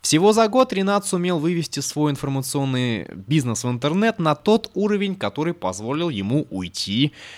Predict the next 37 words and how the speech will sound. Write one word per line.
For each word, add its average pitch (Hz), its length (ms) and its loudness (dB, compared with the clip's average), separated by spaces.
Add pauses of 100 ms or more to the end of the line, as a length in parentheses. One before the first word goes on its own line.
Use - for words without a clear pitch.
(120)
со 117 120 -6
своей 113 320 2
работы, 127 480 2
на - 120 -8
которую 95 380 -2
он, 160 240 0
кстати 190 280 -4
говоря, 180 320 2
занимал 120 680 0 (360)
<clears throat> 113 460 0
одну 101 360 0
из - 400 -4 (240)
самых 123 480 0
лидирующих 120 680 2
должностей. 127 680 2 (400)
В - 60 2
общем, 165 280 4
готовьтесь 165 520 0
делать 160 320 2
много 147 340 2
заметок 127 460 -2
в - 40 -6
своём 107 300 -2
блокноте, 104 560 0
потому 127 320 2
что, 117 260 -2 (240)
хотя 202 480 4
это 156 240 0
и 139 160 0
первое 139 480 4
интервью 113 400 4
Рената, 95 560 -2 (480)
однако 120 560 0
в 170 60 -4
нём 139 400 0
он 120 220 -4
дал 131 340 2